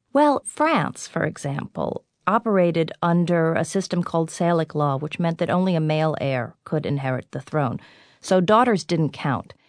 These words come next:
And I open up with the very first marriage of Eleanor of Aquitaine and her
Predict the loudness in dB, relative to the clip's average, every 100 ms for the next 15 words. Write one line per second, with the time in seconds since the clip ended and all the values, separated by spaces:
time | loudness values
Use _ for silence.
0 | _ _ _ _ -4 0 4 4 4 4
1 | 4 4 2 2 2 2 2 0 4 4
2 | 4 2 0 2 2 4 4 4 2 2
3 | 4 4 4 4 2 0 -4 -2 0 2
4 | 2 0 -2 -2 -2 0 0 -2